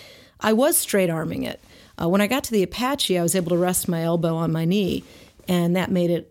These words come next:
much easier to fly. Uh, the Apache sized up better. It had more things, like the pedals moved and the seat moved up and down. Whereas in the O H fifty-eight and the T H sixty-seven, the only thing that was adjustable was the pedals. You could bring them forward or move them further out.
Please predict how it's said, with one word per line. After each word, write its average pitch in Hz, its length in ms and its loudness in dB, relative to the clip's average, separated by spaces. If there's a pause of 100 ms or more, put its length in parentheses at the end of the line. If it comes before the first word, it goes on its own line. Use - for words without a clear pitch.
(120)
much 185 320 0
easier 185 420 0
to - 80 -8
fly. 185 540 -2 (340)
Uh, 175 160 -2
the 175 140 2
Apache 190 500 0
sized 175 480 0
up - 180 -2
better. 277 360 -2 (100)
It 202 80 -6
had 185 180 -2
more 180 220 0
things, 185 340 -2
like 170 120 -6
the - 80 -6
pedals 175 420 0
moved 165 320 0
and 165 100 -2
the 165 60 -2
seat 160 240 -2
moved 170 220 -2
up 156 160 -4
and 165 80 -2
down. 160 240 0 (220)
Whereas 175 420 2
in 170 100 2
the 170 160 2
O 175 80 2
H 175 140 -2
fifty-eight 170 340 0
and - 40 -8
the - 40 -8
T - 160 -2
H 165 140 -2
sixty-seven, 165 600 -2
the 165 100 2
only 170 120 0
thing 175 160 0
that 170 160 -4 (100)
was 175 160 0
adjustable 165 460 0
was 156 160 -2
the 139 60 -4
pedals. - 480 -4
You 160 60 -4
could 165 140 -4
bring 160 140 -2
them 147 140 0
forward 156 420 -2
or 165 80 -8 (320)
move 180 280 0
them 165 100 0
further 160 340 0
out. 170 260 0